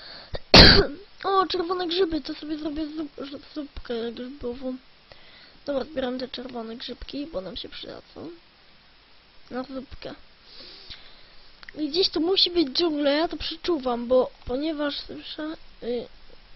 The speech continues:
nie wiem o tym, ale gdzieś w internecie to znalazłem, że jeżeli s-, są tutaj węgrzowiska, to po prostu będzie można ze mną. Dobra, nie będę klikał, nie będę ich stawiał.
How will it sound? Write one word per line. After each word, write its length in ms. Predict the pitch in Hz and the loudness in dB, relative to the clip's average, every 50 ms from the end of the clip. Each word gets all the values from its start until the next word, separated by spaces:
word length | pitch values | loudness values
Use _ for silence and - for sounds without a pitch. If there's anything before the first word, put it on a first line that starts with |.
| - - | -10 -6
nie 120 | 294 311 | -6 -4
wiem 260 | 269 254 262 262 262 262 | 0 2 2 4 4 2
o 100 | 254 240 | -2 -2
tym, 280 | - 262 262 262 262 - | -2 -2 -2 -2 -2 -4
ale 200 | - 233 247 254 | -2 -2 -2 -2
gdzieś 260 | 247 247 262 269 262 | -2 -4 -8 -8 -4
w 40 | 254 | -4
internecie 480 | 254 262 254 269 262 269 262 262 254 - - - | -4 -2 -2 -2 0 0 0 -2 -2 -4 -8 -8
to 80 | 262 | -8
znalazłem, 600 | 254 - 254 254 240 240 233 226 196 233 262 277 269 - - - - - - - - - - - - - - - - - - - | -6 -4 -4 -2 0 0 -2 -2 -2 -4 -4 -4 -4 -8 -16 -16 -18 -18 -18 -16 -18 -16 -18 -18 -20 -20 -20 -20 -20 -20 -18 -12
że 440 | - 294 285 285 285 285 294 269 - - - - - - - - - | -6 -2 0 2 2 2 2 0 -2 -6 -16 -20 -20 -20 -18 -16 -10
jeżeli 440 | 254 247 285 285 269 302 311 302 294 | -6 -2 -2 -2 0 0 0 0 0
s-, 420 | 285 - - - 269 262 269 - - - - - - - - - - | -2 -4 -10 -8 -6 -6 -6 -6 -10 -14 -20 -20 -18 -16 -14 -12 -8
są 140 | - 277 302 | -6 -6 -6
tutaj 300 | - 320 302 - 277 262 | -6 -8 -6 -4 -4 -4
węgrzowiska, 840 | 240 262 262 262 254 - 247 233 254 262 254 - - - 233 240 247 - - - - - - - - - - - | -2 -4 -4 -4 -4 -6 -6 -6 -6 -8 -10 -10 -10 -4 -4 -4 -4 -4 -8 -20 -20 -20 -20 -20 -20 -20 -20 -20
to 80 | - - - - 247 247 269 | -18 -16 -14 -12 -10 -8 -6
po 60 | - | -4
prostu 340 | 269 262 262 - - - 254 | -2 -2 -4 -4 -8 -10 -6
będzie 220 | 262 269 254 262 | -6 -6 -6 -4
można 360 | 254 262 262 262 294 240 240 254 | -4 -4 -4 -4 -6 -8 -8 -8
ze 140 | - 226 | -10 -12
mną. 220 | 220 226 226 185 294 - - - - - - - - - - - - - - - - - - - - - - - - - - - - - - - - - - - - - - - - - - - - - - - - - - - - - - - - - - - - - - - - - - - - - - - - - - - | -10 -8 -10 -10 -12 -16 -20 -20 -20 -20 -20 -20 -20 -20 -20 -20 -20 -20 -20 -20 -20 -20 -20 -20 -20 -20 -20 -20 -20 -20 -20 -20 -20 -20 -20 -18 -18 -18 -18 -20 -20 -20 -20 -20 -20 -20 -20 -20 -20 -20 -20 -20 -20 -20 -20 -20 -20 -20 -20 -20 -20 -20 -20 -20 -20 -20 -20 -20 -20 -20 -20 -20 -20 -20 -20 -20 -20 -20 -18 -10
Dobra, 280 | - 214 208 226 254 | -8 -8 -6 -6 -4
nie 100 | 262 254 | -4 -4
będę 300 | 247 240 247 247 254 247 | -4 -6 -8 -10 -12 -12
klikał, 340 | - - - 226 - 247 240 | -12 -12 -14 -10 -8 -6 -6
nie 140 | 233 233 233 | -4 -6 -8
będę 200 | 233 254 285 254 | -8 -10 -12 -12
ich 80 | - | -14
stawiał. 260 | - - 190 180 131 | -12 -12 -12 -12 -12